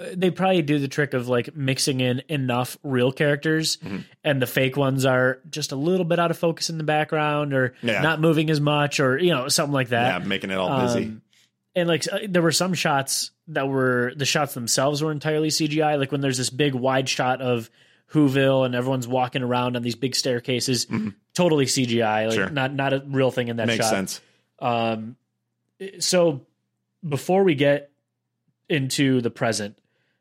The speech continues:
Speaker 1: uh, I did wanna touch on the video games.
Speaker 2: Ooh, I
Speaker 1: So,
Speaker 2: don't even know.
Speaker 1: so there was a, that's what I was gonna ask. So there was, there was a video game, and I, there have been a couple,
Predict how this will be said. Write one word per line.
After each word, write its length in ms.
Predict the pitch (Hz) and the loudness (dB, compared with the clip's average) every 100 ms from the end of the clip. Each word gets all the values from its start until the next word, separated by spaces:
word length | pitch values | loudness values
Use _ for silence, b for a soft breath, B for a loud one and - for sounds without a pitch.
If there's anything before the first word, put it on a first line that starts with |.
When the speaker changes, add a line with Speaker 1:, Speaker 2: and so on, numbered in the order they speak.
| _ - | _ -4
Speaker 1:
uh, 300 | 131 113 110 | 0 2 0
I 120 | 127 | 0
did 120 | 123 127 | 0 0
wanna 140 | 127 | -2
touch 160 | 120 120 | -6 -6
on 80 | |
the 80 | 107 | -4
video 240 | 104 101 95 | -2 -2 -4
games. 380 | 87 - - - _ _ _ _ | -10 -12 -14 -14 _ _ _ _
Speaker 2:
Ooh, 100 | 107 87 - | -10 -8 -4
I 40 | |
Speaker 1:
So, 100 | - 127 | 0 2
Speaker 2:
don't 100 | 117 | 2
even 120 | 110 | 0
know. 260 | 85 87 - B B 120 | -2 -4 -6 B B -6
Speaker 1:
so 200 | - 165 | 0 4
there 180 | 175 151 | 4 4
was 180 | 180 | 4
a, 440 | 180 180 170 160 - _ _ _ - | 4 4 4 2 -2 _ _ _ -4
that's 160 | 147 170 | 0 4
what 40 | |
I 20 | |
was 80 | 165 | 4
gonna 120 | 156 | 2
ask. 140 | 120 113 | 2 2
So 60 | |
there 100 | 139 | 4
was, 160 | 147 151 | 2 2
there 80 | 156 | 2
was 120 | 147 | 2
a 40 | |
video 320 | 127 165 202 | 2 2 4
game, 420 | 156 127 123 120 143 208 214 | 4 2 0 -2 -8 -12 -6
and 180 | 208 | -2
I, 240 | 214 214 202 | 0 0 0
there 140 | 180 | 0
have 80 | 214 | 2
been 100 | 190 | 2
a 60 | 135 | 0
couple, 420 | 117 117 139 | -2 -2 -4